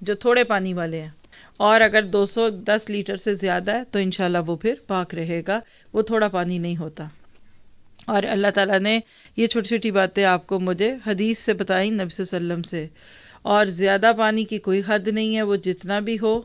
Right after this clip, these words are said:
वो गंदा नहीं होगा। समंदर का पानी बहता रहता है, आहिस्ता-आहिस्ता वक्त के साथ उसमें से वो गंदगी निकलती जाती है। अब एक question और भी है, पानी तो समझ गए, आप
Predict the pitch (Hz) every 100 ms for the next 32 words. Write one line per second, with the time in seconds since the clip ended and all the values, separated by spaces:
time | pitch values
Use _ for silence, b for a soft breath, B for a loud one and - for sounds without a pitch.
0 | - 190 190 185 175 175 180 175 170 160
1 | 180 180 b b b - 220 233 240 240
2 | 247 220 220 226 202 196 - 220 214 208
3 | 214 202 202 208 208 202 196 190 190 202
4 | 196 190 190 190 180 190 185 190 190 180
5 | 180 180 175 180 180 175 190 190 196 180
6 | 170 165 160 156 156 _ b b b b
7 | - 254 285 277 226 226 - 269 226 190
8 | 151 180 175 160 160 _ - 202 214 226
9 | 233 220 190 180 165 175 170 - b b
10 | b - 220